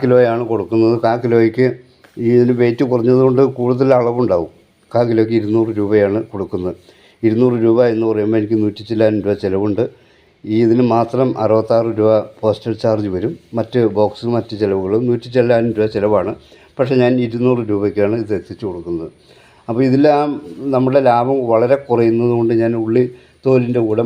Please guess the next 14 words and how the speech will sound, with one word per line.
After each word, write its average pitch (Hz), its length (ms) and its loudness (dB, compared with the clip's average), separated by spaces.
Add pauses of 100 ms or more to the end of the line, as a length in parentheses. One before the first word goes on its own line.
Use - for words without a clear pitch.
മുട്ടത്തോടും 127 560 -4 (180)
കൊടുക്കുന്നുണ്ട്. 104 560 -6 (600)
മുട്ടത്തോടും 131 540 0
കാ 120 80 4 (100)
കിലോയ്ക്ക് 110 360 0
ഇരുന്നൂറ് 107 400 -2
രൂപയാണ്. 104 500 0
അപ്പോൾ 131 220 -10
ഇത് 127 100 -2 (100)
രണ്ടും 123 260 0 (100)
കോമ്പിനേഷൻ 139 640 0
ആയതുകൊണ്ട് 110 440 0 (500)
എന്നെ 120 220 2
അധികം, 113 280 0